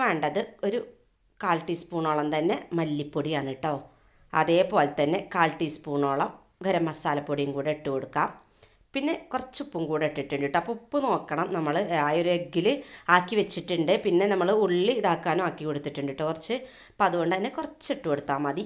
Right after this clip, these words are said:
എന്നിട്ട് നന്നായിട്ട് ഇതിൻ്റെ ആ ഒരു മണം മാറുന്നത് വരെ നന്നായിട്ട് ഇനി ഒന്ന് വഴറ്റി കൊടുക്കാം ട്ടോ.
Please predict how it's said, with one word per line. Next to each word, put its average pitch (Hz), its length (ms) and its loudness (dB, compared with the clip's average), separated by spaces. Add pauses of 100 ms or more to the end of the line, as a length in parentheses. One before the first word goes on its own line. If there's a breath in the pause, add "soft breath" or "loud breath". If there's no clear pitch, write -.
(100)
എന്നിട്ട് 214 300 0
നന്നായിട്ട് 160 560 0
ഇതിൻ്റെ 165 240 2
ആ - 20 4 (140)
ഒരു 175 100 -2 (400 loud breath)
മണം 202 280 6
മാറുന്നത് 143 460 4
വരെ 151 140 2 (120)
നന്നായിട്ട് 160 560 0
ഇനി 147 100 0
ഒന്ന് 151 100 0
വഴറ്റി 147 320 -2
കൊടുക്കാം 131 380 -6
ട്ടോ. 143 80 2